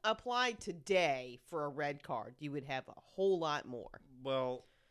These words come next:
Speaker 2: the, it, the thing is, is it's not a red card for credit. It's a red card
Speaker 1: It's the debit one.
Speaker 2: that's directly connected to our debit
Speaker 1: And maybe
Speaker 2: account.
Speaker 1: that's why they cap it at so low.
Speaker 2: It may be because they don't know if we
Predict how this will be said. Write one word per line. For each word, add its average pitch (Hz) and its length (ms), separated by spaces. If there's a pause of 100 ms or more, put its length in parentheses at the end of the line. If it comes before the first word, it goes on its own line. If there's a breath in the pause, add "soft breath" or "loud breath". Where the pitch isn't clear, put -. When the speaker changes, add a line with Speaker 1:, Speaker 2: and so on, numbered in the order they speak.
(340 soft breath)
Speaker 2:
the, 160 260
it, 135 180
the 139 100
thing 165 240
is, 156 180
is 139 360
it's - 100
not 175 140
a 151 60
red 131 540 (140)
card 120 540
for 101 200 (340)
credit. 92 380 (240)
It's 110 200
a 113 80
red 131 420
card 185 100
Speaker 1:
It's 160 100
the 175 160
debit 147 340
one. 120 240 (100)
Speaker 2:
that's 117 280
directly 117 440
connected 113 460
to 107 120
our 95 140
debit 92 200
Speaker 1:
And 196 100
maybe 202 220
Speaker 2:
account. 175 180
Speaker 1:
that's - 100
why 156 160
they 135 120
cap 127 280
it 113 100
at 98 160
so 131 160
low. 107 320
Speaker 2:
It 127 160
may 135 280
be 120 260
because 110 400
they 117 120
don't 123 200
know 123 200
if - 140
we 123 120